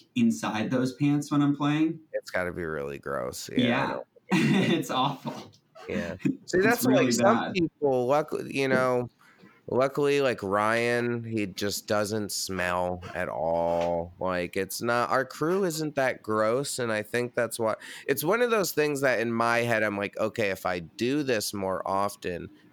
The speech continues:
Speaker 2: people will be less gross." Like, if you clean up the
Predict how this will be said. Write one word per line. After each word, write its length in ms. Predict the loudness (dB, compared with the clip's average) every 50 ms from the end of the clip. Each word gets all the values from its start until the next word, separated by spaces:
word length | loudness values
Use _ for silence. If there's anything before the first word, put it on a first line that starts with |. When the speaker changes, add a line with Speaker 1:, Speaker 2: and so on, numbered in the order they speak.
| _ -4
Speaker 2:
people 400 | -2 -2 -2 -2 -2 -2 -2 0
will 260 | 0 -2 -2 -2 -4 -4 -4
be 260 | -2 -2 0 -2 -2
less 720 | -4 -6 -6 -4 -2 0 0 0 -2 -2 -4 -6 -8 -8 -12 -16 -20 -20 -20 -18 -10
gross." 760 | -6 -6 -4 -2 0 0 0 0 -2 -2 -4 -6 -6 -4 -2
Like, 220 | -2 -2 -2 -2
if 180 | -4 -6 -4 -2
you 480 | -2 0 0 0 0 0 0 -2 -4 -6 -12 -20 -20 -20 -20 -20 _ _ -6
clean 360 | -2 0 2 2 2 2 2
up 300 | 2 2 0 0 -4 -4
the 560 | -2 0 0 0 0 0 -2 -2 -4 -6 -8